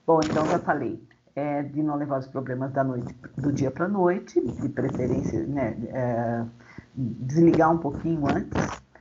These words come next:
é, de, do ambiente seria no colchão, no travesseiro. Eu falo também que a gente, o máximo que a gente conseguir é não ter luz nenhuma à noite.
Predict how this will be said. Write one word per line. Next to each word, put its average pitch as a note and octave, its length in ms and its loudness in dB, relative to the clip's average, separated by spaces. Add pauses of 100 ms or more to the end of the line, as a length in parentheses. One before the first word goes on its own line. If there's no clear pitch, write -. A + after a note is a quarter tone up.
(260)
é, D3 320 0
de, D3 360 2
do C#3 340 0
ambiente D3+ 500 2
seria C#3 440 -2
no C3+ 180 -2
colchão, D3 680 0
no C3+ 80 -2
travesseiro. F3+ 800 2 (380)
Eu D#3 140 4
falo D3 320 4
também C#3+ 420 -2
que - 100 -8
a C#3 60 -2
gente, B2 340 -6 (380)
o D3 100 -6
máximo C#3+ 600 -2
que C#3 80 -4
a C3 40 -2
gente C3 220 -8
conseguir C3+ 520 -2
é C#3+ 40 0
não D3+ 160 -2
ter D#3 200 2 (200)
luz G#3 320 2
nenhuma C#3+ 500 2
à - 40 4
noite. C#3+ 600 -2